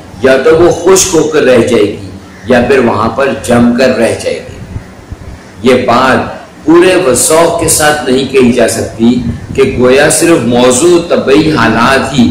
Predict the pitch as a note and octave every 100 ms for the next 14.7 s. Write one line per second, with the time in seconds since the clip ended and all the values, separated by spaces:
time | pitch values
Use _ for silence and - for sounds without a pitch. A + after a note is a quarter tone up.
0 | - - - - - D3+ D3 - B2+ C3
1 | D#3+ D#3+ C3 A#2+ A#2 C#3+ C#3 - - A2
2 | A2 A#2 A2 - G#2+ G2+ A2 A#2+ - -
3 | - - A#2 A2+ A#2 F#2+ F2+ F2+ F2 D#2+
4 | D#2 - - - - G#2+ B2 - C3+ F#2
5 | - - - - - D#3 E3 B2 C3 C#3+
6 | - E3 D#3 F3 F3 D3+ C3 C3 B2+ C3+
7 | A#2+ A#2+ F3+ F#3 D#3 - A#2+ A#2 A2+ G2
8 | A2 G2+ G2+ G#2 - - - - - -
9 | D#3 B2 - - - - - A2+ D#3+ D#3+
10 | - - F#3+ G3+ G3 C#3+ B2 A#2+ C3 C3+
11 | A#2+ - - - G#2+ B2+ C#3+ E3+ D#3+ C3
12 | A#2 C#3 F3+ D#3 C#3+ - D#3 A#2+ A#2 A#2+
13 | C3 C#3 C#3+ - A2 A#2+ C#3 A2+ B2+ A#2
14 | A#2 A2+ A2 G#2+ G#2 A2+